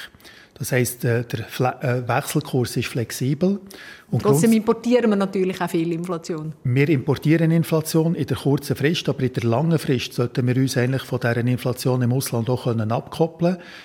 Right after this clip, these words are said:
Speaker 1: Das bedeutet natürlich, dass der Franken nominal über die Zeit, äh, muss aufwerten. Wenn die Inflation im Ausland immer deutlich grösser ist,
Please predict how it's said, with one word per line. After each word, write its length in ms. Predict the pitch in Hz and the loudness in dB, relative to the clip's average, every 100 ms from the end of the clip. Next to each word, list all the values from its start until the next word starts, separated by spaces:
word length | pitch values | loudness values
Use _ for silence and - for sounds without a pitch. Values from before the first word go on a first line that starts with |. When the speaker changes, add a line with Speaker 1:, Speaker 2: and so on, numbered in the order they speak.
| - | -6
Speaker 1:
Das 180 | 135 | -4
bedeutet 440 | - 135 143 147 185 | 0 0 0 0 -2
natürlich, 420 | 127 - 135 139 | -2 2 2 0
dass 160 | 143 - | -2 -6
der 140 | 120 | -4
Franken 540 | 117 117 139 - 120 | -2 -2 -2 -2 0
nominal 500 | 127 139 143 131 127 | 2 4 4 2 2
über 160 | 127 123 | 0 -2
die 240 | - 123 | -4 -4
Zeit, 120 | - - | -4 -2
äh, 100 | 113 | 0
muss 200 | 117 156 | 0 0
aufwerten. 600 | 156 156 156 - 160 160 - - - - | 0 0 -2 -2 0 0 -6 -18 -10 -4
Wenn 120 | 120 | 2
die 80 | 143 | 2
Inflation 500 | 127 139 - 139 139 | 2 -2 2 2 4
im 120 | 131 | 4
Ausland 440 | 165 - 139 120 | 4 2 2 2
immer 160 | 131 131 | 2 2
deutlich 460 | - 165 165 143 - | 2 0 0 -4 0
grösser 360 | 123 147 165 | 0 2 0
ist, 300 | 143 - - | 0 -4 -8